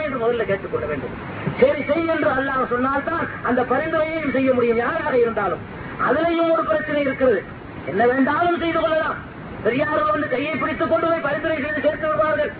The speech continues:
பெருமானார் ஸல்லல்லாஹு அலைஹி வஸல்லம் அவருடைய உம்மத்து நாமெல்லாம், நம்ம மோதுதெல்லாம் ஓடி அவர்களை புகழ்ந்து கொண்டிருக்கிறோம். நம்ம இவர் கைவிட்டு விட மாட்டார்கள்,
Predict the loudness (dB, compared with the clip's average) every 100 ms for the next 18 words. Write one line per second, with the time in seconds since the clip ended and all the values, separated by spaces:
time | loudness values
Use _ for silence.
0 | -14 -14 0 2 4 2 0 0 0 0
1 | 2 2 2 2 2 2 2 2 2 2
2 | 2 2 0 2 2 0 -2 -8 -12 0
3 | 4 6 4 4 2 2 2 4 4 4
4 | 2 2 -2 0 0 2 2 2 0 2
5 | 2 0 -10 -8 0 2 4 2 2 0
6 | 0 2 2 2 0 0 0 0 -2